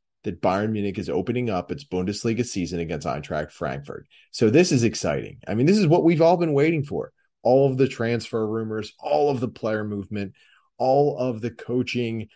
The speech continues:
uh, tactics being dissected, not just at B F W, but everywhere else, all the pundits chiming in,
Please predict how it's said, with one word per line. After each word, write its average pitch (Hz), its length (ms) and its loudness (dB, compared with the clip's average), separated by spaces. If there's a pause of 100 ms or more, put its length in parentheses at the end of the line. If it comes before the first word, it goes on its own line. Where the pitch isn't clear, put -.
(240)
uh, 87 300 -4
tactics - 580 -2
being 117 300 -4
dissected, 113 800 0
not 117 260 -2
just 117 220 -2
at 107 120 -8
B 117 160 -2
F 107 140 -4
W, 110 320 -2
but 104 140 -2
everywhere 110 420 0
else, 107 240 0
all 151 180 0
the 151 100 0
pundits 131 600 -6
chiming 120 480 -4
in, 113 320 -4